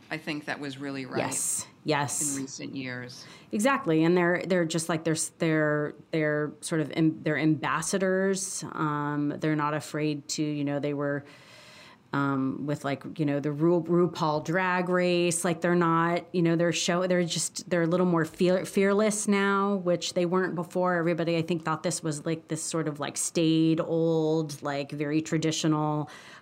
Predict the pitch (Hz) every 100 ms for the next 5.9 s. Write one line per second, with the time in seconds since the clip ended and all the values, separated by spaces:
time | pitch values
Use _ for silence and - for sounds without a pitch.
0 | - 185 175 160 156 151 147 143 143 151
1 | 160 160 147 160 151 - 180 151 151 151
2 | 147 - 156 139 156 147 156 156 156 160
3 | 156 151 143 180 160 147 151 - - -
4 | - - - - 143 139 139 139 147 -
5 | 170 156 160 165 196 180 143 139 175